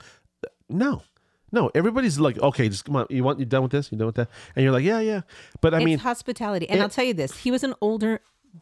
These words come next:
Speaker 2: gentleman.
Speaker 1: Yeah.
Speaker 2: So, you know, he's probably been around
Speaker 1: Yeah.
Speaker 2: and probably, you know, done this for a while.
Speaker 1: Yeah.
Speaker 2: But those are the little things that
Speaker 1: Little.
Speaker 2: people, I think, take,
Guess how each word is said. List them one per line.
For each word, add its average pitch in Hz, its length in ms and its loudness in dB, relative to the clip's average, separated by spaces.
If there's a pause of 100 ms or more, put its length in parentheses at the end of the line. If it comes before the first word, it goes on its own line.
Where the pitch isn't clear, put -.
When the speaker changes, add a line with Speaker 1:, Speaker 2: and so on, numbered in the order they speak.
Speaker 2:
gentleman. 147 440 -6
Speaker 1:
Yeah. 92 140 -2 (340)
Speaker 2:
So, 170 460 -2 (520)
you 196 120 -2
know, 135 60 -4
he's 160 120 -8
probably 180 180 -4
been 185 140 -2
around 170 340 -2
Speaker 1:
Yeah. 104 240 2
Speaker 2:
and 160 100 -14
probably, 175 680 -4 (100)
you 180 180 -4
know, 156 80 -6
done 196 280 -2
this 170 200 -4
for - 100 -6
a 160 60 -2
while. 151 160 -2
Speaker 1:
Yeah. 98 140 0 (400)
Speaker 2:
But 175 240 -2
those 202 260 -2
are 202 60 -4
the 202 100 0
little 185 240 0
things 160 540 -6
that 160 160 -2
Speaker 1:
Little. 120 200 2
Speaker 2:
people, 214 260 -2 (140)
I 185 60 -2
think, 185 360 -4 (460)
take, - 440 -8